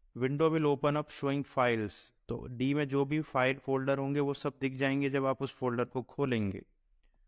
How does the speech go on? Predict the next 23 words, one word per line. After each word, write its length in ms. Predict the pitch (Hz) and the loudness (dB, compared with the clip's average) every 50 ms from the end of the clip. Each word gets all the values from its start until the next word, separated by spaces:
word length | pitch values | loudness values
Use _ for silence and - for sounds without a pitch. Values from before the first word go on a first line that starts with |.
| _ _ _ - | _ _ _ -12
उसके 260 | 123 - - - 151 | -12 -10 -2 -2 0
बाद 240 | 139 143 143 143 147 | 2 2 2 0 0
क्या 140 | 139 143 139 | 0 -2 0
करना 320 | - 143 139 139 139 139 | 0 0 0 0 0 -2
है, 240 | 139 143 139 147 156 - _ _ _ _ _ _ _ _ _ | -2 -2 -4 -4 -6 -8 _ _ _ _ _ _ _ _ _
क्लिक 440 | - 147 147 156 165 - - _ - - _ _ _ _ - | -4 0 0 0 0 -2 -4 _ -20 -20 _ _ _ _ -8
न्यू 240 | 127 123 131 143 151 | -4 -2 0 0 0
फोल्डर 420 | 143 - 147 147 143 135 143 139 | 0 0 0 2 2 2 2 0
पर 160 | 127 - 135 131 | 0 0 -2 -2
क्लिक 340 | - - 120 123 110 - | 0 0 0 0 -2 0
करना 320 | - 110 104 101 98 98 98 | -2 -2 -2 0 -2 -2 0
है। 120 | 101 104 | 0 0
ये 100 | 113 120 | 0 0
देखिए 320 | 120 123 123 120 120 135 131 | 0 0 -2 0 0 0 0
यहाँ 220 | 127 127 123 120 | 0 0 -2 -4
पर 320 | - - 147 160 - 160 143 | 0 0 -2 -2 -2 -6 -4
न्यू 220 | - 117 123 127 120 | -2 0 0 0 -2
फोल्डर 360 | - - 123 120 117 117 117 | -2 -2 0 0 2 0 0
लिखा 300 | 113 117 104 - 123 113 | 0 0 -2 0 0 2
हुआ 300 | 107 101 101 101 101 98 | 2 2 2 2 0 0
है 80 | 101 | 0
ये 160 | 98 98 98 98 | 0 0 -2 -2
रहा। 120 | 98 - | -4 -6